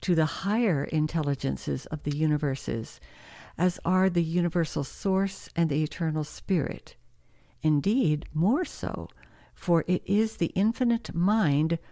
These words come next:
whom all ascenders must attain before they may approach the universal source through the eternal spirit. The infinite mind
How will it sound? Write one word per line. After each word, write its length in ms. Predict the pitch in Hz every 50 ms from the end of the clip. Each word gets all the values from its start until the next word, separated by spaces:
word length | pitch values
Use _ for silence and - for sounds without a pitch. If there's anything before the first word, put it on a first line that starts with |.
| - - -
whom 280 | - - 185 175 170 -
all 440 | - 175 175 185 196 202 220 226 -
ascenders 640 | - 185 - - 202 196 190 185 170 165 165 - -
must 280 | 160 156 147 - -
attain 680 | 151 - - - - 233 233 202 156 139 139 143 160 170 - - - - - - - -
before 380 | - 170 165 - - 170 170 175
they 180 | 165 165 160 156
may 200 | 151 151 147 143
approach 640 | 139 - - - - 202 190 165 - - - -
the 100 | - 156
universal 480 | 147 156 151 160 156 147 147 - - 135
source 600 | - - - 190 165 139 139 139 - - - - - - -
through 220 | - 180 170 165 160
the 180 | - - -
eternal 380 | 151 - - 160 143 139 139 135
spirit. 580 | - - - 165 151 135 - - - - - - _ _ _ _ _ _ _ _ _ _ _ _ _ _ _ _ _ _ _ _ _ _ _ _ -
The 80 | 170
infinite 580 | - 190 196 226 240 - 302 330 330 320 - - -
mind 560 | 196 190 185 151 127 127 131 131 143 -